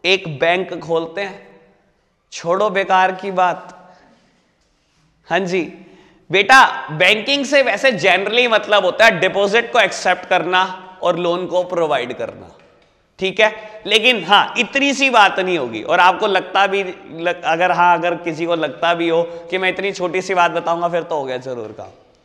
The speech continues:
ठीक है? मैं तो बेटा बैंकिंग के फंक्शन पढ़ाने पढ़ाने में पौना घंटा लेने वाला हूँ, छोड़ दो खैर आप ये बात। तो फिलहाल मेरे को जो डिस्कस करना है वो है types of bank। सबसे पहले यही बात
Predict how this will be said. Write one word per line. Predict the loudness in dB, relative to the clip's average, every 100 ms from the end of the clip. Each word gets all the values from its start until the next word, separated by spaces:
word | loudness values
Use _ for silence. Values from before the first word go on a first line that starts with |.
| _ _ _
ठीक | -2 0
है? | -2 -4 -18 -6
मैं | 0 0
तो | 0
बेटा | 2 2
बैंकिंग | 4 2 2 -2
के | -2
फंक्शन | -2 -4 -4 -4 -2
पढ़ाने | 0 0 -2
पढ़ाने | -2 -2 -4
में | -6
पौना | -4 -4 -4
घंटा | -6 -6 -8
लेने | -8 -10
वाला | -12 -12
हूँ, | -16 -20 _ _ -10
छोड़ | -4 -2
दो | -2 -6
खैर | -4 -4
आप | -4 -6
ये | -8
बात। | -8 -10 -12
तो | -18 -20 -20 _ _
फिलहाल | 4 6 6
मेरे | 6 2
को | 2
जो | 2 4
डिस्कस | 2 2 -2 0
करना | -4 -2
है | 0
वो | 4
है | 2 2
types | 0 0 0
of | -2 -2
bank। | -6 -8 -14 -20 _ _ _ _ -2
सबसे | -2 0 0 2
पहले | 2 2
यही | 0 -2 -4 -4
बात | -6 -8